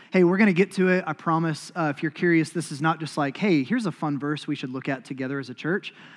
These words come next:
Uh, what we love to do is take books of the Bible and work our way through these books. And the reason why is because there's stuff like this in the Bible that if it were left up to me cherry-picking verses,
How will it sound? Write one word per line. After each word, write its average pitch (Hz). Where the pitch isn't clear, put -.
Uh, 156
what 170
we 170
love 170
to 165
do 147
is 151
take 139
books 147
of 175
the 160
Bible 143
and 131
work 143
our 165
way 143
through 160
these 160
books. 147
And 147
the 143
reason 185
why 180
is 160
because 151
there's 147
stuff -
like 160
this 156
in 175
the 180
Bible 135
that 139
if 139
it 165
were 151
left 160
up -
to 160
me 151
cherry-picking 156
verses, 143